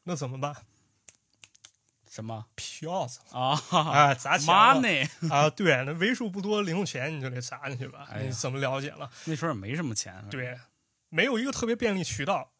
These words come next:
Speaker 1: 有钱了，你，你可能只能通过把钱砸在书摊儿、
Speaker 2: 嗯。
Speaker 1: 小卖部。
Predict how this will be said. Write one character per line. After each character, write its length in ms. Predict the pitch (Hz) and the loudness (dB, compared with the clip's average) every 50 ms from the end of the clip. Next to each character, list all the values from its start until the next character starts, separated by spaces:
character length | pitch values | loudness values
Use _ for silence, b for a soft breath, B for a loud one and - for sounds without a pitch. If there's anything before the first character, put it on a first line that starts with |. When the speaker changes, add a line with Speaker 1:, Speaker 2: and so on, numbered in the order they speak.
| _ | _
Speaker 1:
有 180 | - 160 160 160 | -4 -2 -2 0
钱 220 | - - 170 170 | 0 -2 -2 -2
了， 100 | 208 226 | -2 -2
你， 240 | 190 175 196 220 196 - _ | -4 -4 -6 -6 -8 -10 _
你 180 | 180 175 202 | -6 -6 -4
可 200 | 202 - - 165 | -4 -6 -6 -2
能 160 | 147 156 196 196 | 0 0 0 0
只 180 | - - 147 | -2 -4 -2
能 140 | 139 151 185 | 0 0 -2
通 200 | 185 - 196 208 | -2 -2 -2 0
过 120 | 196 170 | 0 0
把 160 | - 139 127 120 | 0 -2 -4 -4
钱 200 | - 151 151 170 | -4 -6 -6 -6
砸 220 | - 131 135 160 | -6 -4 -2 0
在 200 | 170 151 139 - - _ | 0 0 0 -2 -8 _
书 260 | _ - - - 180 165 | _ -10 -8 -8 -8 -6
摊 160 | 135 175 175 | -6 -6 -6
儿、 160 | 175 - - _ _ _ - | -6 -8 -12 _ _ _ -8
Speaker 2:
嗯。 260 | 151 156 165 165 156 | -4 -2 0 0 0
Speaker 1:
小 180 | 143 127 - | 0 0 0
卖 120 | 117 147 160 | 2 2 2
部。 220 | 165 208 185 127 | 2 0 -2 -4